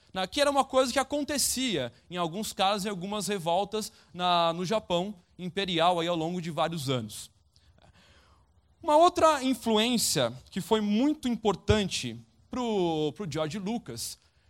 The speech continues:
eu preciso criar um universo. Então eu preciso de mitos.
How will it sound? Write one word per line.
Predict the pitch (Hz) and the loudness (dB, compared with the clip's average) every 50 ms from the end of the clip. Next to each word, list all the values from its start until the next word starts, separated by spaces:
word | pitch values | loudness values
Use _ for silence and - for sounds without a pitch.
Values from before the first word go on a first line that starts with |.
| _ - | _ -10
eu | 208 | -8
preciso | 175 170 269 277 - | -6 -4 -4 -6 -4
criar | - 311 285 247 208 208 233 269 277 | -2 0 0 2 4 4 4 4 2
um | 254 220 214 220 | 0 -2 -4 -4
universo. | 214 214 175 143 131 113 104 117 - - - - _ _ _ _ _ _ _ _ _ _ _ _ | -6 -6 -4 -4 -6 -6 -6 -10 -12 -16 -16 -20 _ _ _ _ _ _ _ _ _ _ _ _
Então | - 185 240 240 | -8 -4 -2 -2
eu | - | -2
preciso | - 277 233 - - 233 247 262 226 208 277 294 302 311 302 - _ _ - | -2 -4 -4 -4 -4 -2 -2 -2 -2 -2 -2 -4 -4 -4 -8 -14 _ _ -10
de | 151 170 254 | -6 -4 -2
mitos. | 254 247 262 262 262 - - 135 110 - - - - - | 0 2 2 2 2 -2 -6 -10 -10 -10 -12 -14 -14 -18